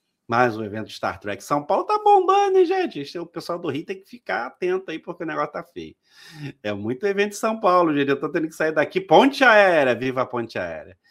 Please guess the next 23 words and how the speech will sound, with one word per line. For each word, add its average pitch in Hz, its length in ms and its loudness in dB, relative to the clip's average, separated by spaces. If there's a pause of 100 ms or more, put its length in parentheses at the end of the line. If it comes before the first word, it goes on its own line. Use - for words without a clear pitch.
(420)
E 247 80 -4
agora 110 500 -4
vamos 113 300 -8
falar 104 300 -4
do 107 120 -10
nosso 104 760 -8
queridíssimo 156 1000 -8
Capitão 110 400 -8
Riker. 82 580 -14 (200)
Ah, 196 560 -2
Jonathan 113 520 -4
Frakes. 98 720 -12 (400)
Como 190 300 2
sempre, 160 560 -2
Jonathan 151 380 -6
Frakes 143 380 -10
tá 123 200 -4
pintando 117 680 -10
sempre 107 380 -14
por 113 140 -6
aí, 135 480 -2
solta 113 340 -10
spoiler. 117 640 -10